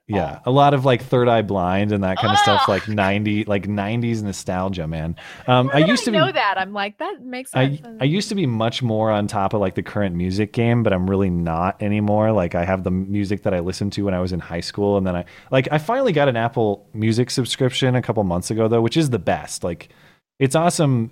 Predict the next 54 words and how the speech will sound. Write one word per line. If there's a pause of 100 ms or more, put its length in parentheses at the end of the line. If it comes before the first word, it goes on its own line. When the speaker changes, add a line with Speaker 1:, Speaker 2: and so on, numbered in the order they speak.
Speaker 1:
to,
to
just
pay
ten
bucks
a
month
and
say, (440)
"Oh,
I
heard
this
on
the
radio,
or
I
heard
this
somewhere,
is
really
cool.
Now
I
can
just
have
the
track,
like,
download
the, (100)
this
track
of
the
album
and
have
it
infinitely."
So, (540)
or
at
least
as
long
as
I
keep
paying